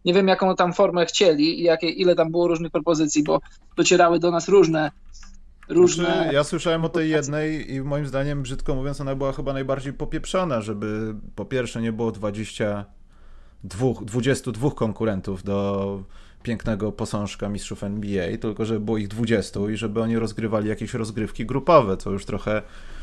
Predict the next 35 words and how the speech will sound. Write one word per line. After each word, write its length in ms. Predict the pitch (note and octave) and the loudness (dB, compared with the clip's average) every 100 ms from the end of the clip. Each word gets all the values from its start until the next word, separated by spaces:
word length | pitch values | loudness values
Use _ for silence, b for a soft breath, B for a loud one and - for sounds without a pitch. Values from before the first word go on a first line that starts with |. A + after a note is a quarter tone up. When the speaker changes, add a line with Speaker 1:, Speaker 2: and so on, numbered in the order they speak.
| B B B - | B B B -4
Speaker 2:
nie 120 | G#2 | -2
wiem, 140 | G#2 | -2
przez 220 | G2+ A2+ - | 0 -2 -2
skórę 300 | - A#2 A#2 | 0 2 2
czułem 420 | - A#2 A#2 A2+ | 4 4 4 4
rozgrywkami 580 | A#2 A2+ A#2 A#2 A2 A2 | 2 4 4 4 2 2
piłki 340 | B2+ A2+ A#2+ | 0 0 0
nożnej 460 | A2 G#2 A#2 A2+ A2 | 0 0 0 0 0
bądź 260 | A2+ A2 | 0 0
też 180 | A#2 G#2+ | -2 -2
innego 320 | B2 C#3 A2+ | 0 2 0
systemu 360 | F#2+ - G2+ G2 | -2 -2 0 2
pucharowego, 600 | - G2+ G2+ G2 F#2+ F#2 | 4 4 4 2 0 0
który 240 | - A2 | -2 -2
nie 80 | C3 | 0
do 100 | C#3 | 0
końca 280 | C3+ B2 C#3+ | 0 2 0
mógł 200 | C#3+ F#3 | 0 -4
mieć 120 | F#3 | -4
sens. 420 | - D3 F2+ - | 0 0 0 -6
Speaker 1:
Tak, 400 | - - - - | -14 -16 -16 0
tak, 100 | G3+ | 4
Speaker 2:
Aczkolwiek 600 | F#3+ - D3+ C#3 D3+ F3 | 6 6 6 6 4 2
Speaker 1:
w 40 | G3 | 2
ogóle, 180 | D3+ | 4
Speaker 2:
nie 60 | E3+ | 6
wiem, 200 | F3+ F3+ | 4 0
czy 140 | - | 0
Speaker 1:
w 40 | E3+ | 2
ogóle, 80 | D#3+ D#3 | 4 4
Speaker 2:
jaki-, 220 | G3+ C#3 | 2 -2
Speaker 1:
no. 120 | F#3 G#3+ - | -4 -4 -2
Speaker 2:
jakikolwiek 560 | D3 D3+ - F#3 E3+ D#3+ | 0 0 2 4 4 2
format 380 | F3+ E3+ D#3+ | 2 2 2
organizacji 800 | E3 D3 D3+ D3 C#3+ A#2 C3+ C#3+ | 2 0 0 2 2 2 -2 -6